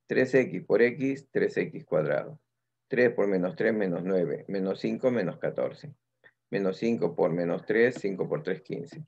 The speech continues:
Ya está. Tres X cuadrado menos dos X cuadrado, X cuadrado. Menos catorce, menos siete, menos veintiún X.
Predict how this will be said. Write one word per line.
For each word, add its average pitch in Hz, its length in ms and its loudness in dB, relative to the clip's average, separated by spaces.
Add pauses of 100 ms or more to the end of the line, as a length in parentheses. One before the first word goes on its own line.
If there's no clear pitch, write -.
(840)
Ya 135 100 -4
está. 156 260 -4 (640)
Tres 143 280 6
X 135 240 -2
cuadrado 123 600 6
menos 98 360 2
dos 104 200 4
X 117 280 -2
cuadrado, 117 680 4
X 101 320 -4
cuadrado. 78 520 -2 (400)
Menos 104 360 0
catorce, 101 760 2
menos 101 360 -2
siete, 117 480 0
menos 92 340 -2
veintiún 82 420 -2
X. - 380 -8